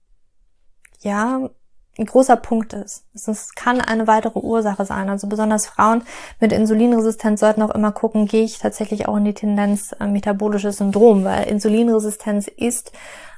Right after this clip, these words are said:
ein Faktor des metabolischen Syndroms. Und auf das metabolische Syndrom gehe ich auch in dem Buch ein. Das war mir auch nochmal ganz wichtig. Und dann ist natürlich ein ganz, ganz großer Punkt, sind die Kohlenhydrate.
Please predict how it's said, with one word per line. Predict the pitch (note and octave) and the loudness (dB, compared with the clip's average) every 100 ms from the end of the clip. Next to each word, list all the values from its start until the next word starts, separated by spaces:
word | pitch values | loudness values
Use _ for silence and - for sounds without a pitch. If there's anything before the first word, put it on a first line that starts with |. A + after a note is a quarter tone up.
| - | -2
ein | G#3 A3 B3 | 0 2 2
Faktor | - A3 - G#3 | 4 4 4 0
des | G3+ G#3 | -2 -2
metabolischen | G3+ G3 G#3 G#3 G3 G3+ | -2 -4 -2 -2 -2 -2
Syndroms. | G3+ G3 G3 G3 G3 G#3 - | -2 -2 0 0 -2 -4 -10
Und | - G#3 G3+ G3+ - - | -6 -2 -2 -2 -4 -4
auf | - | -2
das | G3+ | 0
metabolische | G#3 G3+ G#3 G#3 G3+ | 0 0 -2 -2 -2
Syndrom | G3+ G#3 A3 C4+ E4 - - - | -2 2 4 4 0 -12 -20 -6
gehe | G#3 | -4
ich | G3+ - G3+ | -4 -2 2
auch | F#3+ | 2
in | G3+ | 2
dem | F#3+ F#3+ | 0 0
Buch | F#3+ - | -6 -8
ein. | A3 F#3+ F#3+ - - - - | -8 -6 -6 -10 -18 -20 -20
Das | - | -6
war | G3+ | -4
mir | F#3+ G3 | -2 -2
auch | G3+ | -4
nochmal | G3 G3 G3 | -4 -4 -6
ganz | G3 G3 | -6 -8
wichtig. | - G3 - G#3+ - - - - - - | -10 -14 -16 -18 -20 -20 -20 -18 -16 -2
Und | G#3+ | 2
dann | A3 A#3 B3 | 4 4 4
ist | - A#3 A#3 | 0 -2 0
natürlich | A3+ - A3 A3+ | -2 -2 -6 -4
ein | G#3+ | -4
ganz, | G#3 G#3+ B3+ | -4 -4 -4
ganz | - A3 | -6 -8
großer | - A3 G#3+ G3+ | -6 -6 -4 -6
Punkt, | - A3 A3 A3+ - | -4 -4 -2 -4 -10
sind | G#3+ G#3+ G#3 | -4 -2 -2
die | G#3 | -4
Kohlenhydrate. | - G3 F#3+ F#3+ F#3+ G3+ G#3 G#3+ | -6 -4 -2 -4 -6 -8 -8 -10